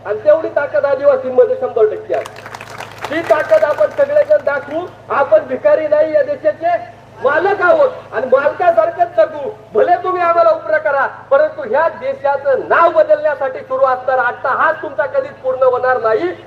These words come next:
कारण जोपर्यंत या देशामध्ये शेवटचा आदिवासी जिवंत आहे, तोपर्यंत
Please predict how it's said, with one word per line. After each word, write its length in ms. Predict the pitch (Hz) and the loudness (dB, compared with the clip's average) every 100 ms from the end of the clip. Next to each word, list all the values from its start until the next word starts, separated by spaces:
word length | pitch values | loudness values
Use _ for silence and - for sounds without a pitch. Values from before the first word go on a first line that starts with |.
| - | -4
कारण 180 | 508 523 | 0 2
जोपर्यंत 600 | - - 349 349 330 330 | 2 2 4 4 2 0
या 140 | 302 | -2
देशामध्ये 500 | 302 - 302 285 285 - | -2 -2 0 2 2 4
शेवटचा 360 | - 539 - 269 | 4 4 2 -2
आदिवासी 460 | 262 523 523 523 | -4 0 0 0
जिवंत 400 | - 480 508 523 | -8 2 2 4
आहे, 320 | 494 480 330 339 - - - | 0 4 4 4 -2 -8 0
तोपर्यंत 520 | 339 622 587 587 | 0 0 -2 -2